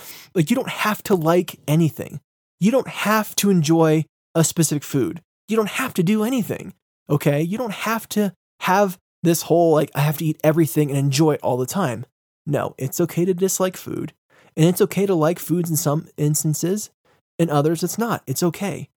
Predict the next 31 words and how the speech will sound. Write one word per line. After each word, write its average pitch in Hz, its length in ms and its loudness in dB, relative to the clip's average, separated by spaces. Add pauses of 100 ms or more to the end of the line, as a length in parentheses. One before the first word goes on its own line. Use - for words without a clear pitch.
(520)
I'm 175 120 4
a 196 60 4
very 180 460 4
unpretentious 143 840 0
eater. 123 300 -2
I 202 140 0
like 196 500 -2 (120)
everything 175 540 4
and 160 120 -4
anything 135 540 0
usually. 127 560 -4 (440)
And 156 320 4
it 160 100 0
doesn't 180 260 2
matter 147 400 0
if 147 180 0
I'm 139 140 2
in 131 60 0
a 117 60 -4
hole 135 340 0
in 180 60 0
a 175 40 0
wall, 185 420 0 (140)
like, 131 220 -4
breakfast - 360 -2
spot 160 400 -2
eating 143 300 0
hash 147 280 -6
browns 151 560 -2
and 135 480 -4
eggs, 156 440 -2